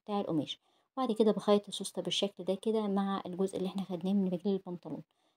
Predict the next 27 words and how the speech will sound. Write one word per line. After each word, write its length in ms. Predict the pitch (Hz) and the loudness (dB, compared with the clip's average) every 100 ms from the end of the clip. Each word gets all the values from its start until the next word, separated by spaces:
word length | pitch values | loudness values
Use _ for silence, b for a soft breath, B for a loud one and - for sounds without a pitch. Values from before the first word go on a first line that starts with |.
| - | -6
سهل 320 | 208 175 185 | -4 -2 0
جدًا 300 | 180 175 196 | 0 2 2
ومفيهوش 360 | 180 165 175 - | 2 0 -4 0
اي 180 | 196 | -2
حاجه، 240 | 190 226 220 | 0 2 2
وكمان 340 | 214 180 190 | 2 0 2
مش 140 | 196 196 | 2 0
هياخد 180 | 190 | 0
معاكي 280 | 180 185 - | -2 -2 -4
اي 100 | 175 | -4
وقت، 240 | 160 - - | -4 -6 -6
وامن 380 | - 208 202 | -2 0 0
حاجه 340 | 190 214 220 214 | 0 0 2 4
هي 220 | 202 208 | 6 4
الخياطه 400 | 208 196 151 - _ _ _ - | 4 -2 -8 -10 _ _ _ -12
عشان 180 | - | -8
طبعًا 240 | 175 185 185 | -2 2 2
ما 140 | 180 | 2
يتفكش 380 | 165 190 - 190 | -2 -6 -10 -4
بعد 220 | 175 175 | -2 -2
كده. 240 | 175 156 165 | -4 -8 -6
بقلبها 380 | 170 175 202 | -2 4 4
بالشكل 380 | 185 165 185 190 | 4 2 0 0
ده 60 | 180 | -4
كده 180 | 175 160 | -2 0
على 220 | 156 180 | 0 0
الظهر. 300 | 170 214 277 | -2 -4 -6